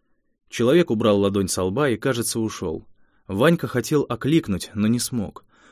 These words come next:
Он сейчас вообще ничего не мог. Уже даже не сидя, а почти лёжа, он остановившимися глазами смотрел, как закручивается на полу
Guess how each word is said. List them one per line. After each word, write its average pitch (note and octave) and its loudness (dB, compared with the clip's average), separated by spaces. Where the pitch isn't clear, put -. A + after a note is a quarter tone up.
Он C3+ 0
сейчас D3+ 0
вообще C3+ 0
ничего B2+ 0
не G2+ 2
мог. A2+ -4
Уже A#2 2
даже C#3+ 4
не C3+ 0
сидя, B2+ 0
а G2 -2
почти A#2 0
лёжа, A#2 2
он A2 0
остановившимися B2 -2
глазами A#2 0
смотрел, C3+ 0
как A2+ -2
закручивается B2+ -4
на G#2+ -2
полу A#2+ -2